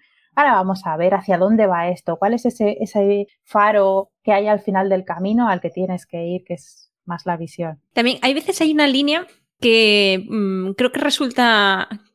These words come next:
Speaker 2: quizá confusa muchas veces, y es la diferencia entre el mentoring y el coaching.
Speaker 1: Claro, es que son cosas diferentes y además, eh,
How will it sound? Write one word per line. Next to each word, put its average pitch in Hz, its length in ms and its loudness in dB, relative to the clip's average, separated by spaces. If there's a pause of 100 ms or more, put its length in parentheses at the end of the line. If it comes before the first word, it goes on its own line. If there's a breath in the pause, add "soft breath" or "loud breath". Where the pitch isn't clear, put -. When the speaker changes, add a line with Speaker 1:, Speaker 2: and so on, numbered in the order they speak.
(120)
Speaker 2:
quizá 233 220 -4
confusa 226 600 0
muchas 202 400 -4
veces, 180 560 -4
y 226 140 2
es 254 280 -2
la 226 140 -2
diferencia 233 760 -2
entre 226 380 -2
el 196 180 -2
mentoring 302 640 -2
y 220 160 -2
el 190 180 -4
coaching. 190 640 -4 (240)
Speaker 1:
Claro, 208 560 0
es 190 160 -8
que 220 100 -6
son 311 220 -2
cosas 269 320 0
diferentes 170 840 -4
y 185 180 0
además, 175 520 0
eh, 175 560 -2